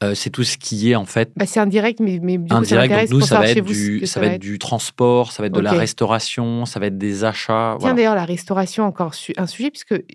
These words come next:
Speaker 2: c'est, c'est des buffets chez vous, c'est quoi, non ? C'est plutôt des rest-, c'est un peu de tout ?
Speaker 1: C'est un peu de tout. Il peut, il y a des buffets et puis il y a, euh, de, de la restauration surtout, euh, locale, euh,
Speaker 2: D'accord.
Speaker 1: mais, euh, plutôt servie à la place.
Speaker 2: Et co-,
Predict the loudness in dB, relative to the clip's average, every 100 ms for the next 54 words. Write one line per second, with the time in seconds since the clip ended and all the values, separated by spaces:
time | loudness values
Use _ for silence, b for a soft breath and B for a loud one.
0 | -18 -6 -6 -6 -6 -2 0 -2 -2 -4
1 | -2 -4 -2 -4 -2 -2 -2 -6 -2 -2
2 | 0 -2 -6 b b b -14 -6 -4 -4
3 | -2 0 0 -2 -4 -2 -2 0 -2 -2
4 | -4 _ 0 0 2 -4 -2 -4 0 -2
5 | 0 2 4 2 0 -2 -4 2 2 2
6 | -2 -4 -4 -2 -2 2 4 6 4 2
7 | 0 0 -2 -2 -4 -2 -2 0 0 0
8 | -2 -2 -2 -2 -4 -6 0 2 2 0
9 | 2 2 4 2 2 0 -8 _ -4 0
10 | 4 4 2 0 0 -2 -2 0 2 4
11 | 4 2 0 -2 -6 -14 -14 -8 -2 0
12 | 0 -2 -2 -2 -2 -4 -8 -10 -8 -4
13 | -2